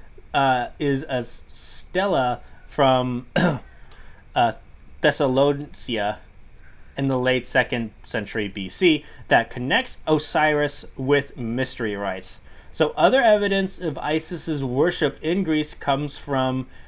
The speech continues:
uh, Eratologies, texts in praise of the goddess. So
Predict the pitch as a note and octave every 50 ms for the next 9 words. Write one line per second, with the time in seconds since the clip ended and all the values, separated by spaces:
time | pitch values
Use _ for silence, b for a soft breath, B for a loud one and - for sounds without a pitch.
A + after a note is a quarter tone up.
0 | B B B - B2+ A#2+ A#2+ A#2 - C#3+ C3+ C3+ C3 C3 - - C#3+ C#3 C3+ B2+
1 | A#2+ A2 G2 F#2+ F#2+ G2+ G#2 - - b b b b b - - - - - -
2 | - - E3+ G#3 G#3 - - - - - - - - - D#3 D3+ C#3+ - - -
3 | C3+ C3 B2+ B2 B2 A#2+ A#2 - - A#2 A2 A#2 G#2+ G#2+ B2 D3+ E3+ D#3 B2 F#2
4 | F2+ - - - B B B B B B B - C#3+ A2